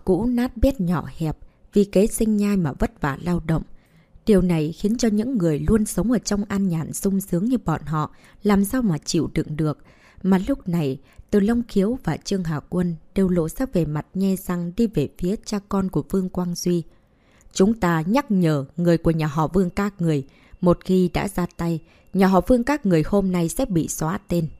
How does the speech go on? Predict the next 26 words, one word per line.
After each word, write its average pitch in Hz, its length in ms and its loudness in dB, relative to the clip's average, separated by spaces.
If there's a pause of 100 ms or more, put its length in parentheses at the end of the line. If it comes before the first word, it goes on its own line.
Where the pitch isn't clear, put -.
(500)
Hiện 175 320 4
tại 160 200 -2
các 269 300 -2
người 165 200 0
có 202 120 0 (100)
tin 202 200 0
không?" 170 280 -2 (680)
Mà 190 140 4
lúc 254 280 -2
này 160 240 -4
Lâm 214 240 -2
Thiểu 151 180 -2
Huy 220 220 2
và 165 200 -4
Lý 175 120 -6
Ngãi 226 320 -4
Quý 202 320 0
vừa 165 140 2
mới 190 160 0
đi 214 200 -2
ra 220 180 -6
khỏi 147 280 -4
nhà 151 200 -6
họ 139 180 -8 (100)
Lý. 196 240 -6 (400)
Điện 180 200 6